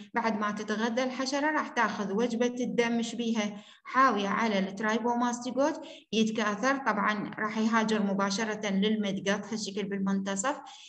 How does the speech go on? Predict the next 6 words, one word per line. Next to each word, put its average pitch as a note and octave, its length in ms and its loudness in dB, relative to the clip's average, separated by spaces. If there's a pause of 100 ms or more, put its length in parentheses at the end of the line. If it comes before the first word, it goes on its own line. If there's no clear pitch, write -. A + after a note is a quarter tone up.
(140)
يتحول G#3 460 0
للإيبيماستيجوت، A#3+ 1300 2 (960)
بعدها G#3+ 380 0
يتضاعف G#3 480 2
بالباينري A3+ 560 2
ديفيجن، A#3 520 2